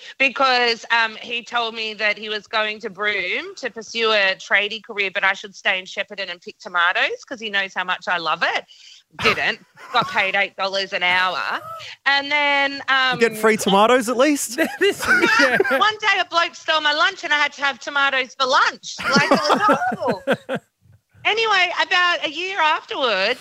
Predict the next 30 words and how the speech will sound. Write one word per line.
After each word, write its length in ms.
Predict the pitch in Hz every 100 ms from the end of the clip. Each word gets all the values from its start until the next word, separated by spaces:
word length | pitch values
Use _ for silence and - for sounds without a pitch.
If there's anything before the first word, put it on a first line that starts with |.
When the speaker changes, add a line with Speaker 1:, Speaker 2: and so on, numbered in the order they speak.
| - -
Speaker 1:
it 20 |
was 140 | 277 269
Christmas 520 | - 359 359 330 226
Day 200 | 262 269
and 140 | 277 247
I 80 |
was 180 | 226 233
feeling 420 | - 247 240 233 226
really, 460 | 226 220 214 208 208
um, 360 | 214 196 190
vulnerable. 680 | 170 220 269 269 226 175 156
So 120 | -
I 140 | 220 220 -
text 280 | 262 - -
Harry 280 | 247 214 196
after 380 | 196 202 208 226
all 260 | 302 330
of 140 | 285 208
that, 200 | 240 196
after 320 | 202 214 208
Speaker 3:
Yeah. 160 | 226 202
Speaker 1:
he 80 | 226
cheated 180 | 214 202
on 120 | 208
me 200 | 208 208
with 100 | 202
about 240 | 190 196 196
a 40 |
hundred 360 | 190 208 185 165
backpackers, 760 | 208 - 175 - - - 269